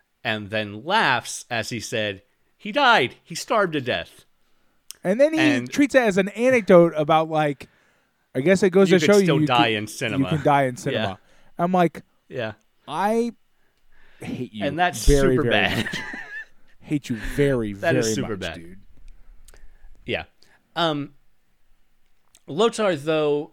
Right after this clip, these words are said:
Speaker 1: uh, in looking into him, he doesn't seem to have had any film work after forty-six. Uh,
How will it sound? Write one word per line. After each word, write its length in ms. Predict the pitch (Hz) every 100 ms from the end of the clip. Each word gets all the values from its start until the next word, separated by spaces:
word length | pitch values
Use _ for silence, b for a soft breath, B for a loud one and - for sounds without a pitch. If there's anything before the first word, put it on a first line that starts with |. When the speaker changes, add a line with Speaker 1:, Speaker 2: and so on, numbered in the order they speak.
| -
Speaker 1:
uh, 300 | 143 131 131 - -
in 140 | 160
looking 260 | 156 156 190
into 360 | 262 220 170 143
him, 200 | 135 139
he 180 | 180
doesn't 380 | 156 180 185 202
seem 240 | - 185 160
to 100 | 151
have 140 | 131
had 500 | 120 135 127 123 120 -
any 320 | 127 143 139 120
film 360 | 135 131 120
work 220 | 101 92
after 300 | - 101 -
forty-six. 880 | 92 107 95 82 - 82 - - - _ _ _ _ _ _ _
Uh, 300 | 113 107 101